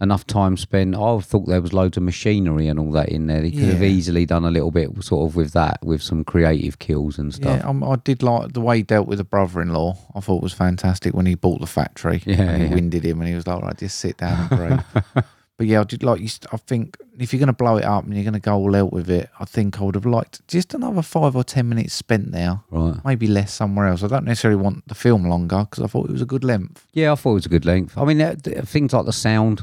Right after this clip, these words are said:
Speaker 1: I thought the sound was good.
Speaker 2: Yeah.
Speaker 1: I enjoyed watching it. Um, we keep on about the light, obviously, but I enjoyed watching it and being home five minutes after it finished. It was absolutely, um, just great. Reclining seats, sound great, picture was great.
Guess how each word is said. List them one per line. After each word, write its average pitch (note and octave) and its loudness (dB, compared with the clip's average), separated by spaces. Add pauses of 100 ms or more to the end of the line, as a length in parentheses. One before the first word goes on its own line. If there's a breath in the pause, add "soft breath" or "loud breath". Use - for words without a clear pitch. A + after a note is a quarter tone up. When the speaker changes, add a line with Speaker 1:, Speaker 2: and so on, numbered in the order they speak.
Speaker 1:
I - -4
thought G#2 0
the F#2+ -4
sound G2+ 2
was G2 0
good. G#2 0
Speaker 2:
Yeah. D4 0 (180)
Speaker 1:
I G2 2
enjoyed G2+ 2
watching G2 0
it. G2+ 2 (100)
Um, F#2+ 2
we E2+ -4
keep G2+ -2
on F#2 2
about G2 2
the F2+ 2
light, A2 2
obviously, A2 0
but F#2+ -2
I G#2+ 2
enjoyed G#2 0
watching F#2+ 0
it F#2+ 0
and F2 -4
being F#2 2
home F#2 4
five F#2+ 0
minutes F2+ -2
after F2+ 0
it D#2 -2
finished. C3 0
It - -2
was F#2 -4
absolutely, F#2 2 (400 loud breath)
um, F2+ 2
just - -2 (280)
great. G2 0 (440 soft breath)
Reclining G2+ 2
seats, - -2
sound G2+ 2
great, F#2 2 (360 soft breath)
picture G2+ 0
was F2+ 0
great. - 2